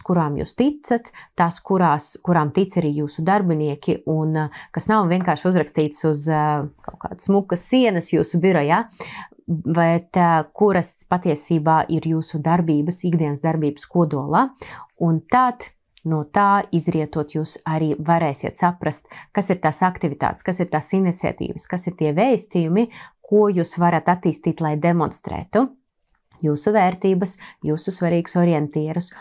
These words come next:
un tad, ā, attiecīgi jūsu mērķa auditorija, kurai tas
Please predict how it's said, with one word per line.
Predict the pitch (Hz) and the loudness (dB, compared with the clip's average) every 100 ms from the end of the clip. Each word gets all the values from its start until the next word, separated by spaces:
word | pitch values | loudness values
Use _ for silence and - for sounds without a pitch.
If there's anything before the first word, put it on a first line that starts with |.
| - - 165 | -20 -10 -2
un | 151 147 | -2 -2
tad, | 151 147 | -2 0
ā, | 151 147 147 - | 0 0 0 -2
attiecīgi | 170 151 - 151 147 151 | -2 -2 0 -2 0 -2
jūsu | 165 - | -2 -2
mērķa | 151 151 180 180 | -4 -2 -4 -2
auditorija, | 170 175 - 143 147 170 | 0 0 -2 -6 -4 -4
kurai | 180 147 143 | -4 -6 -6
tas | 147 - | -8 -4